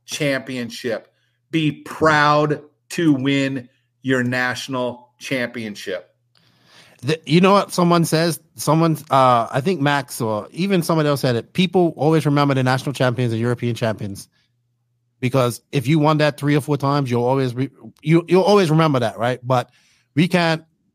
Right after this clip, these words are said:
Speaker 2: It's, it's very hard for us to remember how many times Mayfield's won D N C. I'm
Speaker 1: But,
Speaker 2: not
Speaker 1: but
Speaker 2: taking
Speaker 1: here's
Speaker 2: away from D N C.
Speaker 1: But, but here's what's funny, okay? The Euros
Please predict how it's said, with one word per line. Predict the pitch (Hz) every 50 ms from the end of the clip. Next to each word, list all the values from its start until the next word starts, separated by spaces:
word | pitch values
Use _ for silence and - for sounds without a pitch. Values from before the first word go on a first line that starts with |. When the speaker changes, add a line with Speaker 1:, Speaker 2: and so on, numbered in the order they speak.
| _ _
Speaker 2:
It's, | - 165 165 - - -
it's | 170 127 139
very | 170 196 202 180
hard | 160 175 175 165
for | - 160
us | 147 -
to | 147
remember | 139 143 135 135 135
how | 131 147
many | 139 139 139 135
times | - 147 139 135 135 127 120 117
Mayfield's | 143 147 135 - 139 135 127 123
won | 117 120 127 123 117 117 107 - _ _ _ _ _ _ _ _ _ _ _ _ _ _ -
D | 156 170 156
N | 151 139
C. | - - 104 90 - _ _ - - - -
I'm | 175
Speaker 1:
But, | 196 175
Speaker 2:
not | - -
Speaker 1:
but | -
Speaker 2:
taking | 151 208 240 - 185
Speaker 1:
here's | 196 220
Speaker 2:
away | 196 185 180
from | 165 165 165 156
D | 147 143 147
N | 135 123
C. | - - 110 101 92 -
Speaker 1:
But, | 165 156 - -
but | 151 156 143
here's | - 170 185 180 - 160
what's | 156 139 -
funny, | - 185 190 190 139 110 104
okay? | 95 - - 120 131 156 151 - _ _ _ _ _ _ _ _ _ _ _ _ _ _ _ _ -
The | 127 135 127 117
Euros | 110 120 143 175 196 196 151 123 120 123 127 127 - -